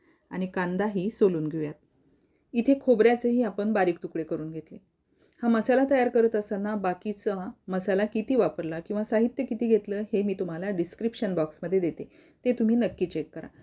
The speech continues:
हा सगळा मसाला आपण मिक्सरच्या जारमध्ये घालू आणि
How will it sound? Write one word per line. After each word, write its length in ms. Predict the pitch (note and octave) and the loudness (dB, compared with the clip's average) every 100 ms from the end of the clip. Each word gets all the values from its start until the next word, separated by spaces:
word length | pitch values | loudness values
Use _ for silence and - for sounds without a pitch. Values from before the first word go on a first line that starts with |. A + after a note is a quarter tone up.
| _ _ | _ _
हा 80 | A3 | -6
सगळा 400 | - G#3+ F3+ G#3+ | 0 0 2 2
मसाला 400 | B3 G#3+ G#3 G3+ | 0 0 0 0
आपण 300 | F#3 D#3+ F3+ | -2 -6 -4
मिक्सरच्या 560 | G#3 F3+ - F3 - G3 | -4 -6 -4 -4 -2 0
जारमध्ये 400 | F3+ E3 D#3+ D#3 | 0 0 -4 -6
घालू 200 | E3 D#3 - _ _ - | -6 -10 -12 _ _ -6
आणि 340 | G3 A3 B3+ | 2 2 2